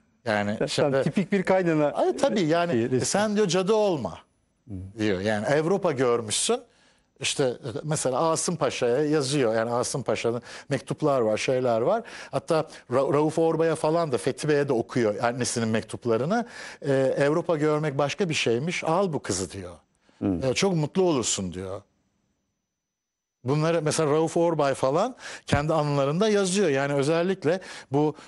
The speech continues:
Speaker 1: e, a-, yazılan bir şey, yani anlatılan bir şey. E, ve bu konuda gene çok güzel bir mektubu var.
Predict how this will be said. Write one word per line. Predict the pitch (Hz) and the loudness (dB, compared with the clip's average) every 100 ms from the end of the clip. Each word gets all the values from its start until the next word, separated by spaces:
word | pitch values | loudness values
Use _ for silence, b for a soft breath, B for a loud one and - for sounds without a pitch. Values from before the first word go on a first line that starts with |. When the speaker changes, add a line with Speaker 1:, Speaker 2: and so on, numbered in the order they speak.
| B | B
Speaker 1:
e, | 135 131 131 131 127 131 | 0 2 2 2 0 0
a-, | 92 165 190 | 0 0 2
yazılan | 160 143 156 185 196 170 | 2 2 2 0 0 0
bir | |
şey, | 120 120 | 0 0
yani | 120 113 | 2 0
anlatılan | 127 123 139 - 175 185 | 0 0 0 0 0 0
bir | 123 | -2
şey. | - 101 98 B B B B B | -4 -6 -10 B B B B B
E, | 135 131 131 131 131 | 0 2 2 0 0
ve | 143 160 | 0 0
bu | |
konuda | 202 226 180 156 | 0 0 0 0
gene | 165 165 170 | 0 0 -2
çok | - 170 | -2 -2
güzel | 151 151 190 | 0 0 0
bir | 165 | 0
mektubu | 151 147 175 165 190 | -2 -2 0 0 2
var. | 127 208 - | 2 0 -4